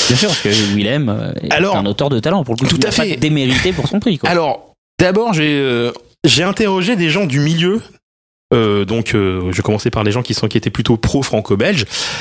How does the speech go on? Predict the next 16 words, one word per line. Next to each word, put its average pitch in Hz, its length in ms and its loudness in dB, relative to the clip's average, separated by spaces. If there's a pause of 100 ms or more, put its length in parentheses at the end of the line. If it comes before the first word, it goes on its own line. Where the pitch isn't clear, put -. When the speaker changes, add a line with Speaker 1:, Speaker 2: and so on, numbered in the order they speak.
(240)
Speaker 2:
Et, 135 180 2
euh, 120 200 0
attention, 165 440 2
le 160 80 0
truc, 214 200 -2
c'est 156 120 0
que - 140 -2
pour 196 320 2
l'instant, 185 640 0
euh, 127 180 0
les 120 140 0
choses 185 200 0
sont - 140 -2
relativement, 147 760 0
euh, 113 840 0
se, - 220 0